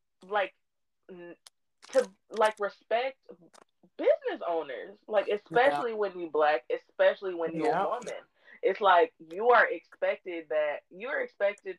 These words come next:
Speaker 1: to give everybody free stuff. You are expected to
Speaker 2: Mm-hmm.
Speaker 1: let everybody around you, you are
Speaker 2: Yeah.
Speaker 1: expected to, you're expected to basically, like, let your personal relationships be-, bleed over into your business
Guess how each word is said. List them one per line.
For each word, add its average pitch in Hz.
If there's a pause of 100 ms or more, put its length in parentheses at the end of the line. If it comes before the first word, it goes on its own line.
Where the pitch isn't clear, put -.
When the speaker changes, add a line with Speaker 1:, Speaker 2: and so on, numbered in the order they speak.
Speaker 1:
to 165 (260)
give 214 (160)
everybody 220
free 196 (100)
stuff. 147 (380)
You 196
are 220
expected 180
to 190
Speaker 2:
Mm-hmm. 277
Speaker 1:
let -
everybody 240
around 196
you, 175
you 196
are 220
Speaker 2:
Yeah. 190
Speaker 1:
expected 190 (140)
to, 170 (1000)
you're 269
expected 247
to 240
basically, 208
like, 165
let 165
your 170
personal 180
relationships 160 (100)
be-, 160 (200)
bleed 175
over 165
into 156
your 147
business 139